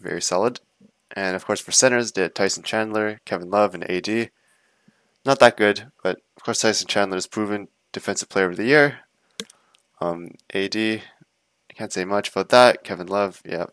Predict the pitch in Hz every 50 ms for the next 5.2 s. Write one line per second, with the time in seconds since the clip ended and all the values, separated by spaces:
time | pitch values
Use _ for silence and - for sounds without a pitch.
0 | _ _ _ _ 92 95 - - - - - 113 117 110 101 - - - _ _
1 | _ _ _ _ - 104 - - 120 120 123 117 117 117 117 - - 120 120 120
2 | 120 120 - - - 87 90 90 90 - - _ _ _ _ _ _ _ _ _
3 | _ _ _ _ _ _ _ _ _ _ _ - 120 120 107 98 92 101 - -
4 | - - 104 98 92 - - - - _ _ _ _ _ - - - 104 104 101
5 | 98 98 92